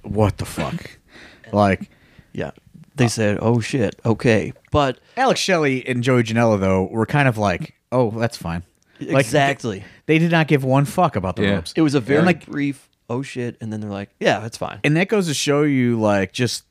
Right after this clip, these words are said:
Speaker 1: the level of pros that those guys are. And, like, this is why, you know, at, at times, like,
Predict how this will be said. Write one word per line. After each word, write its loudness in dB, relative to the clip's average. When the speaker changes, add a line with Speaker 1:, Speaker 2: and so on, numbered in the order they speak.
Speaker 1:
the 0
level 2
of -2
pros 0
that -8
those 2
guys -2
are. -4
And, 0
like, 0
this 2
is -2
why, 4
you 0
know, 4
at, -10
at 0
times, 2
like, -2